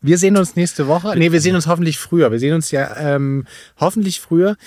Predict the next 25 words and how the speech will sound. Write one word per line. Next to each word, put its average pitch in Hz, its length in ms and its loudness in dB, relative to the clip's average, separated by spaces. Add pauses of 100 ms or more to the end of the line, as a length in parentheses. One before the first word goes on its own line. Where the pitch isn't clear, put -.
(280)
Ich 135 180 -8
wünsch 156 200 0
euch 147 360 -2
eine, 139 320 -2
kommt, 156 340 -6
kommt, 160 280 -4
kommt, 147 360 -6
kommt 151 260 -4
gut 147 180 -8
durch 143 140 -4
diese 135 200 -6
Produktionswoche. 135 840 -6
Und 127 160 -10
ich - 80 -14
freue 139 160 0
mich 165 160 -2
auch 135 140 -8
sehr 139 300 2
dann 190 160 0
auch 165 400 -4
wieder 156 300 -4
auch 147 160 -6
mal 151 200 -6
auf 143 240 -12
eine 135 500 -6